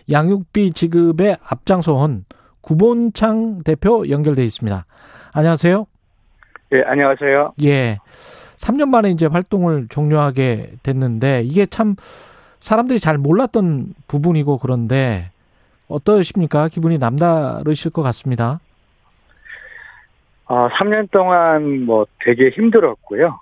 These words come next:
Speaker 1: 예.
Speaker 2: 네, 그래서 이제 한 삼 개월 정도만 더 고생을 하면
Speaker 1: 음.
Speaker 2: 이제 짐을 벗을 수 있다는 것 때문에 해피합니다.
Speaker 1: <laughs> 이게 지금 법률은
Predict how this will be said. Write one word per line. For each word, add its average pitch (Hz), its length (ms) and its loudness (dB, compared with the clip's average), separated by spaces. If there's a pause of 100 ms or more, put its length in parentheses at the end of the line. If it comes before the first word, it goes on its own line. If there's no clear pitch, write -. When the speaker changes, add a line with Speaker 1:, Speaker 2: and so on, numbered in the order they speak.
(100)
Speaker 1:
예. 123 280 0
Speaker 2:
네, 95 240 0
그래서 117 520 0 (720)
이제 101 120 0
한 107 260 2 (100)
삼 220 200 2
개월 208 300 4
정도만 135 720 0
더 104 320 -6
고생을 113 420 0
하면 120 600 0 (140)
Speaker 1:
음. 123 440 -4
Speaker 2:
이제 101 120 -4 (120)
짐을 147 240 2
벗을 143 460 0
수 - 140 0
있다는 127 440 0
것 113 200 -2
때문에 98 300 -2
해피합니다. 127 680 -6
Speaker 1:
<laughs> - 1400 -6
이게 214 240 2
지금 208 320 -2
법률은 220 920 0